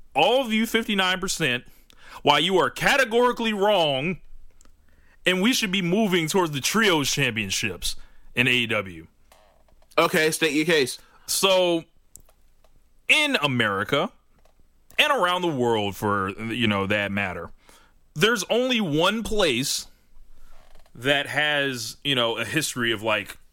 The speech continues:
Speaker 1: solid trio stuff, right? And that's in Mexico.
Speaker 2: Mm-hmm.
Speaker 1: You look at New Japan, they're never, uh, six-man open weight belts. Like, they might as well, like, lose them belts like Chris Jericho did. Like, just, just, just leave them in the middle of Roppongi and, and, you know, do whatever.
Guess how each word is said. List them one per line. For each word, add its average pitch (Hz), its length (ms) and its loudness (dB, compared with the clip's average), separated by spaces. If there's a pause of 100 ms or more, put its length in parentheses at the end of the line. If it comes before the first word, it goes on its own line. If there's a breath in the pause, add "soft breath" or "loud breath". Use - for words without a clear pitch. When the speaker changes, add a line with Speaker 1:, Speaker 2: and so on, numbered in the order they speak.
(160)
Speaker 1:
solid 131 480 -2
trio 110 420 -2
stuff, - 400 -10
right? 104 280 -6 (120 soft breath)
And 143 120 -2
that's 147 180 2
in 131 160 -4
Mexico. - 640 -2 (540 soft breath)
Speaker 2:
Mm-hmm. 165 280 2 (280)
Speaker 1:
You 127 100 0
look 156 160 2
at 131 80 2
New 170 160 0
Japan, 175 600 0 (100)
they're 151 140 0
never, 160 460 2
uh, 139 280 2
six-man 151 580 0
open 151 320 0
weight 147 240 0
belts. 147 320 0
Like, 131 160 0
they 156 140 0
might 151 240 2
as 135 160 -2
well, 139 320 2
like, 120 320 0
lose 160 360 0
them 151 200 2
belts 143 320 2
like 131 160 0
Chris 143 160 -4
Jericho 123 360 -2
did. 95 240 -6
Like, 104 320 -2 (160 soft breath)
just, 160 200 2
just, 165 240 2
just 196 120 0
leave 190 280 0
them 160 180 -2
in 160 60 0
the 156 60 0
middle 156 340 2
of 131 80 -2
Roppongi 120 580 0
and, 117 100 -6
and, 113 460 -4
you 131 80 4
know, 117 100 0
do 123 140 0
whatever. 117 400 0